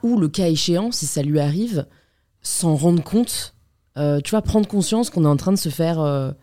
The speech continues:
euh, manipuler, euh, tu vois, par un pervers narcissique, par exemple. Enfin, vu que tout, j'ai l'impression que ça, euh, ça, ça repose un peu sur des mécanismes psychiques.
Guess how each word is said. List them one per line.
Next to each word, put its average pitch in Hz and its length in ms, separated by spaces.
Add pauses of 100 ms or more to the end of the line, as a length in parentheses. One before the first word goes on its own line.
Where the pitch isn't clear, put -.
(540)
euh, 107 100
manipuler, 160 920
euh, 135 300
tu - 80
vois, 156 100
par 143 140
un 135 40
pervers 139 240
narcissique, 143 500
par 139 120
exemple. 151 560
Enfin, 135 220 (560)
vu 156 120
que - 80
tout, - 180 (180)
j'ai 151 140
l'impression 160 380
que - 60
ça, 185 300 (220)
euh, 104 180 (560)
ça, - 220
ça 151 220
repose 160 380
un 160 60
peu 165 100
sur 156 120
des 135 100
mécanismes 147 680
psychiques. - 540